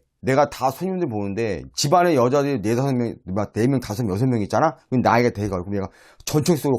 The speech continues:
혼란스러운 사람들이 있어. 이분이 그런 사람이 있고 내 주변도 그 게이도 물론 마찬가지. 일 번 하나. 그런 사람이 있는 반면에 또 반대로 해가지고 이게 양성도 있고 게이도 있고 트랜스젠더인 양성도 되게 많아요, 은근히.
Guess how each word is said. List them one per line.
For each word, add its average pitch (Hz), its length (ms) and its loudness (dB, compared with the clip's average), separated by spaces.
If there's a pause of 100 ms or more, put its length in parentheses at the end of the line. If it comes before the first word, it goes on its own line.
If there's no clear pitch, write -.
혼란스러운 220 440 2
사람들이 78 360 -12
있어. - 220 -20 (1120)
이분이 160 280 4
그런 120 240 -2
사람이 92 320 -4
있고 85 340 -8 (340)
내 110 160 4
주변도 131 420 2
그 117 120 -2
게이도 104 260 -2
물론 90 200 -4
마찬가지. 82 420 -10
일 139 60 0
번 123 120 0
하나. 104 320 -2 (1500)
그런 170 280 4
사람이 160 220 4
있는 139 200 4
반면에 120 460 2
또 196 260 6
반대로 123 420 2
해가지고 104 340 -2
이게 123 480 0 (200)
양성도 151 480 2
있고 120 300 -4
게이도 165 500 2
있고 160 360 -8
트랜스젠더인 151 800 -6
양성도 110 460 -4
되게 80 400 -10
많아요, 117 380 0
은근히. 76 380 -14